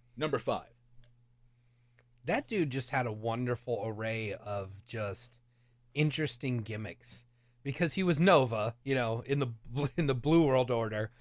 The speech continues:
Speaker 2: where he was painting on the black beard. <laughs>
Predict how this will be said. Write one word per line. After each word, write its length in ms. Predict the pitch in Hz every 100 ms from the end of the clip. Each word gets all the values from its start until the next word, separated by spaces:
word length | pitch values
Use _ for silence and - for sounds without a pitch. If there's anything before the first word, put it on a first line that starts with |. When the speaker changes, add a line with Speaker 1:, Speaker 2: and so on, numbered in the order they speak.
| - -
Speaker 2:
where 160 | 135 143
he 200 | - 180
was 200 | 143 -
painting 540 | - 156 151 156 135
on 240 | 131 135
the 120 | 135 120
black 440 | 107 120 131 -
beard. 460 | 123 123 113 143 180 -
<laughs> 140 | 175